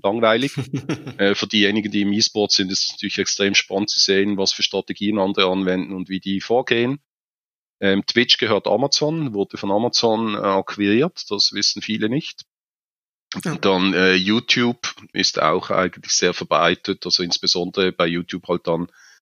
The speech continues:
Speaker 1: wenn's in, äh, Live-Übertragungen geht, oder Twitch aber auch Live-Übertragungen mit Chat-Funktion natürlich, wo ich dann mit anderen chatten kann und so weiter.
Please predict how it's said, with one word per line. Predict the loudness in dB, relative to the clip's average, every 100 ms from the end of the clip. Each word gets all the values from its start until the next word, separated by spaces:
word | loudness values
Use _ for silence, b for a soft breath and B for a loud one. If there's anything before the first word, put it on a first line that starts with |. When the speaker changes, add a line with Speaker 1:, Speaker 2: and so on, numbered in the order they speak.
| _ _ _ _ -4
Speaker 1:
wenn's | 0 2 2
in, | 2 2 0
äh, | 2 2
Live-Übertragungen | 4 4 2 -2 -2 0 0 0 -2 0
geht, | 2 2 2 -2 -4
oder | -2 -2 -4
Twitch | -2 -2 0
aber | 0 0 0
auch | 0
Live-Übertragungen | 0 -2 -4 -12 -6 -4 -4 -10 -10 -10 -6 -4
mit | -2 -4
Chat-Funktion | -2 -2 -2 -6 -2 -2 -2 -4
natürlich, | -6 -8 -8 -8
wo |
ich | -8
dann | -4 -4
mit | -2
anderen | -4 -6 -4
chatten | -2 -2 -4 -20
kann | -14 -12
und | -6
so | -4
weiter. | -4 -6